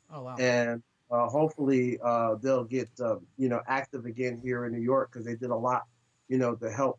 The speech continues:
Speaker 2: veterans, like, uh, be introduced to the studios and executives and things like that, you know, to help veterans who are in the business,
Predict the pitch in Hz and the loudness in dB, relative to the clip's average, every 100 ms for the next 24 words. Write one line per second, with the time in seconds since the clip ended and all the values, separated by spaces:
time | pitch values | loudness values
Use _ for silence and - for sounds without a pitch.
0 | _ 135 127 127 123 120 117 113 117 110 | _ -2 0 -2 -2 -4 -8 -4 -2 -4
1 | 120 107 101 98 98 127 - 123 - 131 | -4 -2 0 -2 0 -2 -2 -6 -4 0
2 | 123 - 104 - - 131 123 120 117 107 | 0 -2 -8 -2 2 2 4 2 2 0
3 | 98 92 127 123 123 113 113 104 92 120 | -4 -4 -2 -2 -2 0 -2 -4 -8 -4
4 | 113 120 107 107 113 101 - _ _ _ | -2 0 0 0 0 0 -4 _ _ _
5 | 120 113 104 101 120 123 - 117 117 113 | 0 2 2 0 0 -2 -2 -2 0 -2
6 | 110 107 127 117 - 160 202 196 123 131 | -4 -2 2 2 2 0 2 2 0 0
7 | 123 120 120 117 | -2 -4 -8 -8